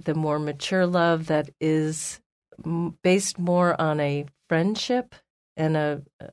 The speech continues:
um, some cases co-parenting, but in, in companionship marriage, it's really, um, someone to grow old with. I realized that I have a companionship marriage because my purpose for marrying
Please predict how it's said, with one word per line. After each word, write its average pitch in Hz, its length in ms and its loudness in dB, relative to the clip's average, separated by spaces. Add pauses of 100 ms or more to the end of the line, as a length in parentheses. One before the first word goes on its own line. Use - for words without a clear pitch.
(120)
um, 151 500 -8 (480)
some 160 240 -4
cases 165 440 -4
co-parenting, 170 680 -2
but 147 160 -2
in, 147 300 -4
in 147 200 -4
companionship 180 680 0
marriage, 165 460 0
it's 151 260 -4
really, 160 460 2
um, 147 280 -2
someone 147 340 -2
to 147 100 -4
grow 139 240 0
old 170 260 2
with. 160 260 2 (600)
I 165 220 6
realized 156 640 2
that 143 320 0 (100)
I 151 220 2
have 156 480 -2
a 147 160 -4
companionship 151 760 -6
marriage 147 440 -4
because - 320 -10 (100)
my 160 220 -2
purpose 160 460 -4
for 156 120 -6
marrying 156 600 -2